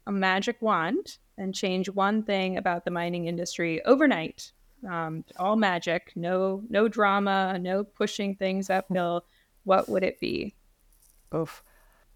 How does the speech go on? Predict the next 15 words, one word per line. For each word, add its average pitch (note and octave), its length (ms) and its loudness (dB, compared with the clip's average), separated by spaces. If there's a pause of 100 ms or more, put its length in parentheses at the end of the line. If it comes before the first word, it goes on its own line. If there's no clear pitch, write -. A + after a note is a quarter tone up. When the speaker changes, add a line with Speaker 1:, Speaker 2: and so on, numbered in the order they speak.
(220)
Speaker 2:
I G3+ 180 4
would C#4 200 2
love G3 280 2
to F#3 80 -2
have E3 600 0
transparency G#3+ 1300 -4 (520)
on D#3+ 340 -2
what's E3 280 2 (120)
actually E3 600 -2
happening D#3+ 720 -4
at D#3+ 180 -2
each - 200 -6
of D#3+ 100 -4
these D#3 200 -8
sites, - 680 -4